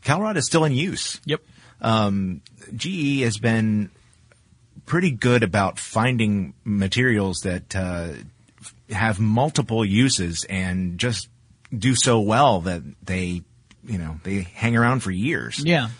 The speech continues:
Speaker 2: yeah. If it ain't broke. Uh, nineteen seventeen, they developed the first hermetically sealed refrigerator.
Speaker 1: Mm, refrigerator.
Speaker 2: Yeah.
Speaker 1: Yeah.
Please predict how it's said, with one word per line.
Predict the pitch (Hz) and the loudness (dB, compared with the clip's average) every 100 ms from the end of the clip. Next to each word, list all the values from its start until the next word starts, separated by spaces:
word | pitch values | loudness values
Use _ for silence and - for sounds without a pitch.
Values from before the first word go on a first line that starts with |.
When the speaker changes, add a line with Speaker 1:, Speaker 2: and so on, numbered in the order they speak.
| - | -8
Speaker 2:
yeah. | 175 143 110 - | -4 -4 -4 -10
If | 127 | -6
it | 131 | -2
ain't | 160 160 | -2 0
broke. | 202 190 - - - _ - - - - - | 0 0 -6 -18 -20 _ -20 -20 -20 -20 0
Uh, | 147 151 147 | 2 4 4
nineteen | 170 196 202 190 | 0 0 2 4
seventeen, | 190 185 165 170 196 269 | 4 4 4 2 0 -4
they | 143 131 | -2 -2
developed | 131 135 135 131 127 - | 0 -2 0 -2 -2 -4
the | 127 | -6
first | 120 139 147 - | -2 -2 -2 -6
hermetically | - 131 123 143 139 143 123 | -4 -2 -2 -2 -2 -2 0
sealed | - 143 135 143 139 | -2 -2 0 -2 -2
refrigerator. | 127 120 - 127 131 127 143 208 - _ - | -2 -4 -4 -4 -2 -2 -2 -4 -8 _ -6
Speaker 1:
Mm, | 90 98 90 82 76 69 73 | 0 2 0 -2 -6 -8 -10
refrigerator. | 73 82 76 78 69 71 73 - - - - | -6 -6 -4 -6 -6 -8 -12 -20 -20 -20 -8
Speaker 2:
Yeah. | 131 135 117 | -4 -2 0
Speaker 1:
Yeah. | 127 110 | 0 0